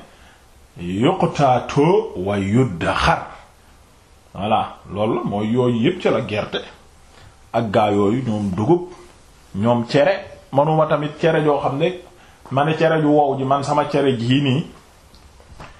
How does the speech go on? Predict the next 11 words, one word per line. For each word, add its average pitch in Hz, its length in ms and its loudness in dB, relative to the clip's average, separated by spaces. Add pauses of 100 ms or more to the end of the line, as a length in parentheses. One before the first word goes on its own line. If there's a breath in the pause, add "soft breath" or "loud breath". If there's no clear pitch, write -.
(220 loud breath)
cerey 143 480 2
waa, 135 220 4 (380)
cerey 143 300 4
ren 123 260 2
la, - 160 0
suunaas 139 600 0
ren 135 180 2
si 135 140 -4
la. - 140 -2 (840 soft breath)
Waa 139 320 4
ji 143 100 -4